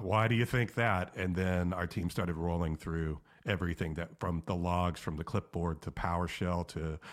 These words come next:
how they were trying to turn off E D R services to, and then at one point I remember the gentleman on the other side saying, "Yep, that sounds like Black Box." <laughs> Like,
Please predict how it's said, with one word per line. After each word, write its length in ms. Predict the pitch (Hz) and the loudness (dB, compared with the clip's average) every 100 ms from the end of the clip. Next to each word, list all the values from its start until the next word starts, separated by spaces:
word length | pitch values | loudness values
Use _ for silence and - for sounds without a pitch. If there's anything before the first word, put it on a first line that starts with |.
| - - | -12 -2
how 180 | 101 92 | 0 2
they 100 | 92 | 0
were 80 | |
trying 240 | 92 92 85 | 0 0 0
to 340 | 85 82 80 - | 0 0 -4 -2
turn 300 | 104 95 92 | 0 2 2
off 280 | 92 90 - | 0 0 0
E 100 | 98 | 0
D 160 | 92 80 | 0 2
R 220 | 85 92 | 0 0
services 720 | - 95 90 - 95 92 - - - - - | 0 -2 -2 -2 0 0 -4 -16 -18 -18 -4
to, 320 | 104 95 95 | 0 2 2
and 100 | 95 | 2
then 360 | 95 90 87 85 - | 4 4 2 0 -2
at 120 | 90 | 0
one 160 | 87 87 | 0 0
point 220 | 92 85 | 0 0
I 40 | |
remember 480 | 85 85 87 87 80 - | 0 0 2 0 -2 -4
the 180 | 85 82 | -4 0
gentleman 360 | 101 87 87 | 0 2 0
on 80 | 82 | 0
the 80 | 82 | 0
other 120 | 80 | -2
side 240 | - 85 | -2 -4
saying, 220 | - 78 78 - | -4 -6 -6 0
"Yep, 260 | 131 - | 0 2
that 180 | 139 - | 0 0
sounds 240 | - 185 196 | 2 2 4
like 140 | 185 | 2
Black 200 | 202 202 | 0 2
Box." 300 | 247 - - 123 | 0 0 -2 -4
<laughs> 60 | - - - 226 120 - - - - | -4 -6 -8 -8 -10 -10 -12 -6 2
Like, 260 | 110 - | 2 0